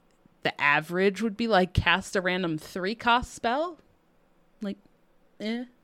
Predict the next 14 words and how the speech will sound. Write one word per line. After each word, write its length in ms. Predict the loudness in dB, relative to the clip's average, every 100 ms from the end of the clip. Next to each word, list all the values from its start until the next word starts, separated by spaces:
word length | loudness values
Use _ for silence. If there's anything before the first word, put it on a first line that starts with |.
| _
okay. 420 | -8 -6 -8 -10 -14 -12
Like, 200 | -10 -8
you 60 | 0
get 120 | 2
a 60 |
one 180 | 2 2
one 160 | 0 2
body 260 | 4 4 4
and 80 |
a 40 | 2
random 300 | 2 0 -2
three 200 | -4 -4
cost 280 | 0 0 0
spell. 360 | 2 2 2